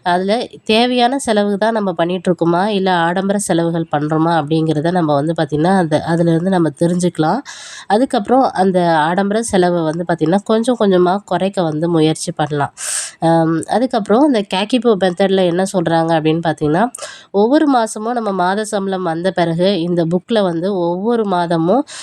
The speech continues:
இவ்வளவு வருமானம் வருது, அது நம்ம வீட்ல யார் வேணாலும் சம்பாதிக்கலாம், அவங்களோட மொத்த அமௌண்ட்டு, நம்ம எந்த மாதிரியான வழியில இருந்தாலும் நம்ம ஏர்னிங்ஸ் பண்றோமோ அது எல்லாமே வருமானமாகும். அதனால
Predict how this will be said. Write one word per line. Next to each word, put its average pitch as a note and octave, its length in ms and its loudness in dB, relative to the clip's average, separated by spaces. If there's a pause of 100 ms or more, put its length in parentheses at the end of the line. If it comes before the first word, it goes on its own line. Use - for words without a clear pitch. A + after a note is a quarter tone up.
(140)
இவ்வளவு A#3 500 2
வருமானம் F#3 520 0
வருது, D#3+ 280 -2
அது F3 320 2
நம்ம F3+ 220 0 (280)
வீட்ல G#3+ 320 0
யார் F3 320 0
வேணாலும் F#3 340 -2
சம்பாதிக்கலாம், E3+ 600 -2
அவங்களோட F3 400 2
மொத்த F#3+ 360 -2
அமௌண்ட்டு, F3 520 0 (400)
நம்ம F#3+ 300 2
எந்த A3+ 380 0
மாதிரியான G3+ 540 2
வழியில F#3 340 0
இருந்தாலும் E3+ 340 0
நம்ம A3 220 0 (160)
ஏர்னிங்ஸ் F#3 440 0
பண்றோமோ D#3 360 -2
அது F#3+ 180 2
எல்லாமே D#3 480 0
வருமானமாகும். D#3 920 0 (340)
அதனால A3+ 340 0